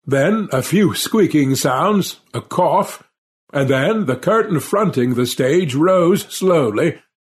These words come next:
to reveal a series of chairs and small podiums, each on different levels, arranged in a manner befitting a dramatic reading, what is often called the Reader's Theatre in America.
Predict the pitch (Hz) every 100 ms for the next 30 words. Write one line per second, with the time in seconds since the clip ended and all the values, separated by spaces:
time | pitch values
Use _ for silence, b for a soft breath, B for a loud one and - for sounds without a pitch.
0 | _ _ - 127 127 110 156 208 214 147
1 | - - 196 220 208 208 147 - 123 127
2 | 175 180 190 - 170 175 175 165 214 175
3 | 123 98 90 - b _ _ - 147 156
4 | - 214 196 190 123 147 - 156 156 143
5 | 110 117 - _ - 139 139 139 143 -
6 | 127 131 135 123 123 117 123 139 123 117
7 | 113 98 143 120 151 117 113 135 185 131
8 | 104 76 - _ _ _ _ 113 120 117
9 | 123 117 117 107 123 117 113 98 123 107
10 | 135 120 107 - - 151 120 92 80 87
11 | 92 110 113 92 87 - 101